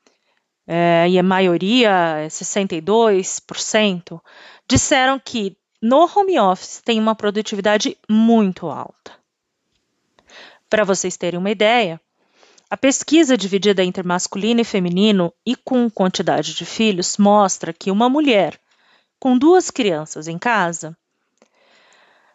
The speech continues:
tem uma produtividade muito alta em sessenta e sete por cento dos casos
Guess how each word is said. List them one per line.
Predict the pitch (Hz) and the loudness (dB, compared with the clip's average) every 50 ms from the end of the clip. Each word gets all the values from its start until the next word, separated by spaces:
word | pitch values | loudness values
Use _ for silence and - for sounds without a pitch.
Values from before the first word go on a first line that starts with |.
| _ _ | _ _
tem | _ 285 269 269 | _ 2 2 4
uma | 277 285 285 | 4 2 0
produtividade | 277 - 254 240 208 208 - - 233 202 208 226 208 208 202 202 214 | 0 0 -2 -2 -2 -4 -6 -6 -6 -2 0 2 2 2 0 2 2
muito | 208 214 233 277 339 392 440 427 - - 415 370 | 4 4 6 6 6 4 2 2 2 4 4 6
alta | 262 196 180 175 190 - - 208 | 6 4 4 2 -2 -4 -4 -4
em | 196 196 | -4 -4
sessenta | 202 - - - 254 240 220 - - - - 311 330 320 - 339 | -6 -6 -6 -4 -4 -4 -4 -6 -6 -2 -2 -2 -2 -2 -2 -2
e | 339 320 | -2 -2
sete | - - - 202 170 170 185 - - - - | -4 -4 -2 0 0 0 0 -4 -8 -12 -12
por | _ _ - - | _ _ -6 -6
cento | - - - 208 185 180 - 190 | -6 -4 -2 -2 -2 -2 -2 -6
dos | 170 - 143 - | -6 -4 -6 -6
casos | - - - 240 214 175 156 160 - - - - - - - | -6 -4 -2 0 0 0 -2 -4 -6 -6 -4 -2 -4 -4 -4